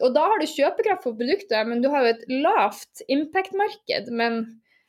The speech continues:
eh, relativt OK, høy kjøpekraft. Og det som skjer ofte er jo da at en entreprenør som har dette produktet, han er mest motivert av å få dette ut i Afrika, hvor det har den store impact-effekten.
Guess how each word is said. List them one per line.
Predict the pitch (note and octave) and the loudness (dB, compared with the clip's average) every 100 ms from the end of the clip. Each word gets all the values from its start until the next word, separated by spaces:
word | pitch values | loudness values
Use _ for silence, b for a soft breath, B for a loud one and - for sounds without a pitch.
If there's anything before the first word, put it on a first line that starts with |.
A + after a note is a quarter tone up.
| - | -6
eh, | A#3 A3+ | 0 2
relativt | B3 C4+ C4+ A3+ A3+ - | 4 2 2 0 -2 0
OK, | C4 C4 C4 A3 | 0 0 0 0
høy | A#3 C4 A3 | 2 0 0
kjøpekraft. | G#3 A3 A3+ A#3+ - - - _ _ _ _ _ _ _ _ _ _ _ - | -2 -4 -2 -6 -6 -8 -20 _ _ _ _ _ _ _ _ _ _ _ -4
Og | C4+ | 2
det | E4 | 2
som | G#4 | 2
skjer | G4+ - - A4 C4+ | -4 -2 2 2 2
ofte | C#4 - - | 0 -2 0
er | B3+ | 2
jo | A3+ | 4
da | A#3 | 4
at | A3 A#3 | 2 -2
en | A3+ A3+ | -4 -6
entreprenør | A#3 A#3 B3 E4+ | -6 -4 0 2
som | F#4 B3 | 0 0
har | D#4 D4+ | 0 0
dette | C4 | -2
produktet, | B3 C4 G#4 - D4 C#4 | -4 -2 -2 0 0 2
han | B3+ D#4 | 0 0
er | |
mest | C#4+ D4+ F#4 - | 2 0 -2 -4
motivert | A#3+ A3+ B3+ C4+ G#4 G#4+ - | -6 0 2 4 2 0 -2
av | B3+ | 0
å | B3+ | 0
få | B3+ D4+ | 2 2
dette | G#3+ C4 B3 | 2 0 0
ut | B3+ B3 | -2 0
i | A3+ | 2
Afrika, | A3+ F#3+ F#3+ | 0 -2 -4
hvor | G#3+ A3 | 0 0
det | A3+ | 0
har | G#3+ | -2
den | G#3 | -4
store | - A#3 A3+ | -6 -4 -2
impact-effekten. | F#3+ A3+ G#3+ A3+ A3+ A#3 _ G#3+ | -4 -8 -10 -8 -8 -10 _ -20